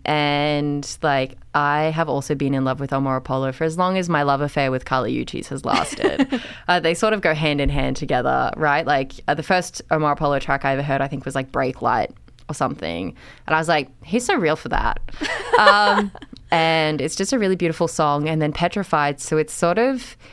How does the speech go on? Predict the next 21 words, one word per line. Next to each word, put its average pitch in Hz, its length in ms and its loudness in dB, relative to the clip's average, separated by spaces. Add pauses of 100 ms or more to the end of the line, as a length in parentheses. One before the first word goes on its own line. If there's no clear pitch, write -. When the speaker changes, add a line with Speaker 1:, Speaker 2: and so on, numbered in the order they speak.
(160)
Speaker 1:
like, 170 140 2
halfway 185 420 2
through 185 720 0
the 247 160 2
album, 262 580 2 (320)
um, 156 480 2
Ivory, 143 680 2 (380)
and, 143 840 2 (600)
like, 139 380 0
you 151 60 2
know, 135 360 2
I'm 147 140 0
listening, 165 480 0
I'm 143 120 2
listening, 147 420 0
and 143 100 0
then 139 100 0
all 147 240 0
of 175 80 -2
a 175 60 0
sudden, 135 680 0